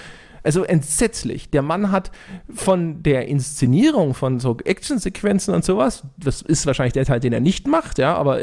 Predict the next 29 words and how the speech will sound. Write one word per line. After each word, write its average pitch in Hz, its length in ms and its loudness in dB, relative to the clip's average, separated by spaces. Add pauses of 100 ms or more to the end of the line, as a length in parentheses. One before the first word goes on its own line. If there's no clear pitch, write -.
(120)
die 143 240 2
sind 214 160 2
immer 160 260 2
brillant, 127 600 0 (240)
ja, 143 320 2
wie 156 100 2
das 147 180 0
die 143 80 -2
Japaner 139 420 0
nun 160 100 2
mal 127 160 2
können 196 260 0
mit 196 140 0
dieser 135 220 2 (160)
super 180 340 2
stilisierten, 156 560 2
überhöhten 156 460 2
Action. - 260 -2
Das 135 140 0
ist 131 100 -2
fantastisch - 680 -2
gemacht. 202 340 0 (460)
Er 147 80 2
hat 151 160 0
auch 139 100 2
durchaus 196 480 2
sehr 170 140 0
viele 165 160 2
interessante, 160 720 0